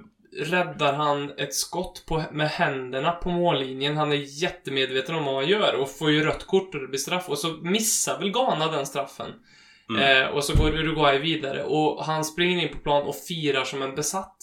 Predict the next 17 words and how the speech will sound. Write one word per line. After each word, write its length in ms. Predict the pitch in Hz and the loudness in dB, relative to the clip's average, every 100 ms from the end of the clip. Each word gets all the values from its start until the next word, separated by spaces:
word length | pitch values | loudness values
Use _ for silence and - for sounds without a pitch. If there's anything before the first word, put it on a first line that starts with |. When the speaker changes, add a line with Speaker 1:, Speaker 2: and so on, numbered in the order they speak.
| - _ - _ _ _ | -20 _ -20 _ _ _
Speaker 1:
Ehm, 540 | - 139 131 131 131 - - | 0 2 4 2 -2 -8 -8
och 100 | 143 156 | 0 2
jag 140 | 160 | 2
tycker 240 | 196 - | 0 -2
liksom, 360 | 147 139 143 135 - | -2 0 0 0 -2
men 220 | 156 160 | 0 2
du 200 | 175 165 | 2 4
har 120 | 185 | 4
ju 140 | 175 | 2
fuskat 760 | 160 - - 208 - - 139 - | 0 -6 -4 0 0 0 -2 -2
så 180 | - 151 - - | -2 -2 -4 -6
in 380 | 220 196 143 139 | 4 6 6 0
i 40 | |
helvete. 720 | 139 - 190 143 135 131 180 185 - | -2 0 -2 -2 -6 -4 -4 -4 -4
Alltså, 240 | 160 175 | -4 -2
vart, 300 | 165 185 185 | 0 -2 -2
vart 440 | 170 156 190 202 | -8 0 2 2